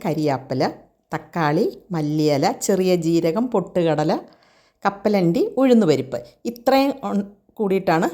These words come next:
നമ്മൾ ചമ്മന്തി ഉണ്ടാക്കുന്നത്. ആദ്യം തന്നെ ഞാൻ ഒരു ടേബിൾ സ്പൂൺ വെളിച്ചെണ്ണയിൽ ഇതെല്ലാം നമുക്കൊന്ന് റോസ്റ്റ് ചെയ്തെടുക്കണം. പൊട്ടുകടലയും കപ്പലണ്ടി ആദ്യം ഇട്ട് ഒന്ന് റോസ്റ്റ് ചെയ്യണം. അതിന് കുറച്ച്, ആ,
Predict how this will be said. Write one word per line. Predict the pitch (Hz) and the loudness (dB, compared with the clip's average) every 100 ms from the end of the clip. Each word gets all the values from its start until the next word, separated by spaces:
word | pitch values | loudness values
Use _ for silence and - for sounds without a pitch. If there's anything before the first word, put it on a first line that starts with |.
| - | -6
നമ്മൾ | 175 165 202 - - _ _ _ | -2 0 0 -2 -14 _ _ _
ചമ്മന്തി | - 208 208 196 | -4 0 2 4
ഉണ്ടാക്കുന്നത്. | 143 131 131 135 127 123 - - - | 2 2 -2 -2 -4 -6 -12 -20 -6
ആദ്യം | 226 220 262 254 | 0 2 4 4
തന്നെ | 190 202 | 4 2
ഞാൻ | 196 196 | 2 2
ഒരു | 185 208 | 2 2
ടേബിൾ | 175 156 175 | 2 2 0
സ്പൂൺ | - 226 | 0 0
വെളിച്ചെണ്ണയിൽ | 214 156 160 202 196 165 156 | 2 2 0 0 2 2 0
ഇതെല്ലാം | 254 180 170 165 196 | 0 2 2 2 2
നമുക്കൊന്ന് | 156 156 175 214 | 0 0 0 0
റോസ്റ്റ് | 196 220 - 208 | 4 2 4 2
ചെയ്തെടുക്കണം. | 143 135 135 127 123 - _ _ - | 2 0 -4 -6 -8 -16 _ _ 0
പൊട്ടുകടലയും | 240 247 294 262 208 190 330 320 - _ - | 0 4 4 4 4 2 -2 -6 -14 _ -10
കപ്പലണ്ടി | 196 - 240 247 240 | -8 0 2 2 4
ആദ്യം | 220 165 165 180 | 2 2 2 2
ഇട്ട് | 147 - 349 - - - | 2 0 -4 -6 -14 -4
ഒന്ന് | 180 226 339 | 0 0 4
റോസ്റ്റ് | 185 180 165 | 4 4 2
ചെയ്യണം. | 139 123 127 - - | 0 -2 -8 -18 -4
അതിന് | 220 240 | 2 2
കുറച്ച്, | 240 240 202 - 330 415 - | 4 2 2 -2 -4 -4 -6
ആ, | 185 | -2